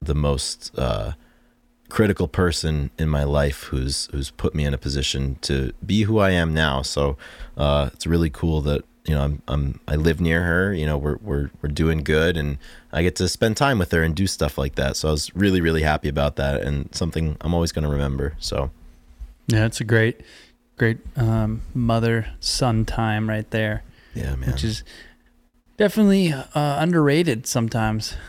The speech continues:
Speaker 1: Yeah,
Speaker 2: Just
Speaker 1: you
Speaker 2: spending
Speaker 1: need
Speaker 2: good
Speaker 1: it.
Speaker 2: time
Speaker 1: You,
Speaker 2: with one
Speaker 1: you
Speaker 2: of
Speaker 1: get
Speaker 2: your
Speaker 1: older,
Speaker 2: parents.
Speaker 1: like, once you get out of high school and college, like, I think, like,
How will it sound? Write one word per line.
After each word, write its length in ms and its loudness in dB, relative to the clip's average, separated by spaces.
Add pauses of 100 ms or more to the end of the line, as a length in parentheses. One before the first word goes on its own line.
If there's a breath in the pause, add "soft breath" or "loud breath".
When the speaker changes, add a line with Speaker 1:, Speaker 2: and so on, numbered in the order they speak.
(140)
Speaker 1:
Yeah, 180 2
Speaker 2:
Just 160 0
Speaker 1:
you 60 0
Speaker 2:
spending 220 6
Speaker 1:
need 80 6
Speaker 2:
good 120 4
Speaker 1:
it. 120 0
Speaker 2:
time 220 4
Speaker 1:
You, 60 4
Speaker 2:
with 80 0
one 120 2
Speaker 1:
you 60 4
Speaker 2:
of 40 2
Speaker 1:
get 120 6
Speaker 2:
your 40 6
Speaker 1:
older, 200 6 (140)
Speaker 2:
parents. 200 6
Speaker 1:
like, 60 -2
once 160 2
you 40 -8
get 140 6
out 80 2
of 60 2
high 140 2
school 280 -2
and 100 -4
college, 500 0
like, 200 0
I 100 2
think, 280 -2
like, 200 0